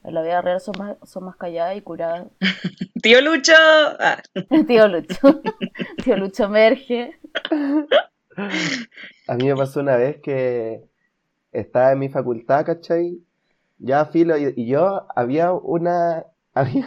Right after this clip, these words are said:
Speaker 3: una galla que yo la había visto antes con otra loca como de la mano, como que eran polola, no sé, y yo la, a ella la encontraba demasiado bacán.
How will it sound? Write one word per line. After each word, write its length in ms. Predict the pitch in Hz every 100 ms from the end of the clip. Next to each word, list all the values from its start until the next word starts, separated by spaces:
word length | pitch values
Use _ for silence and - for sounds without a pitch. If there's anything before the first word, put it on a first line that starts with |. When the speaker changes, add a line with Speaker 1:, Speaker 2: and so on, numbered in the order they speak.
| 320
Speaker 3:
una 380 | 240 220 - -
galla 500 | - 143 156 135 143
que 140 | 131
yo 420 | 123 139 151 139 - _ _ _
la 120 | 120
había 220 | 120 143
visto 320 | 143 160 - 170
antes 500 | 180 180 202 233 - _ _ _ -
con 160 | 135
otra 180 | 156 190
loca 320 | 196 202 208
como 200 | 190 180
de 100 | 165
la 100 | 156
mano, 600 | 139 147 156 156 156 151
como 180 | 151 147
que 60 | 147
eran 160 | 160 165
polola, 580 | 156 143 143 143 143
no 100 | 139
sé, 300 | 135 143 139 139
y 120 | 117
yo 120 | 139
la, 140 | 185 170
a 100 | 131
ella 160 | 175
la 60 | 220
encontraba 440 | 208 170 160 170
demasiado 480 | 175 156 143 165 175
bacán. 420 | 175 156 104 101